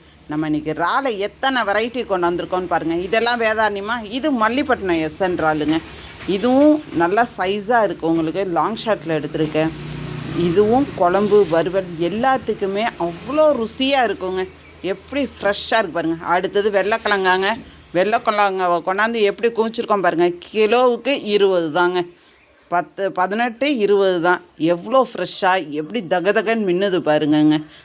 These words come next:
அடுத்தது சங்கரா. சங்கரால எல்லாமே மீடியம் சைஸ் சங்கரா. அடுத்தது ரொம்ப சின்ன சங்கராவும் இருக்குங்க. எது வேணா நீங்க வாங்கிக்கலாம் இன்னைக்கு.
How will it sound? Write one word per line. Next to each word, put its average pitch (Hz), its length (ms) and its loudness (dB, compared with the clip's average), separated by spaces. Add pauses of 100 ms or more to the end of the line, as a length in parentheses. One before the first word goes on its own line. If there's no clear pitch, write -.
அடுத்தது 180 500 0 (100)
சங்கரா. 180 380 2 (1400)
சங்கரால 196 640 0 (320)
எல்லாமே 220 600 0
மீடியம் 214 520 -2
சைஸ் 175 160 -2 (100)
சங்கரா. 170 460 0 (100)
அடுத்தது 170 420 -2
ரொம்ப 170 320 -2
சின்ன 170 340 -2
சங்கராவும் 156 460 0
இருக்குங்க. 151 440 -4
எது 170 260 2
வேணா 214 340 0
நீங்க 202 260 -2
வாங்கிக்கலாம் 156 540 0
இன்னைக்கு. 147 520 -4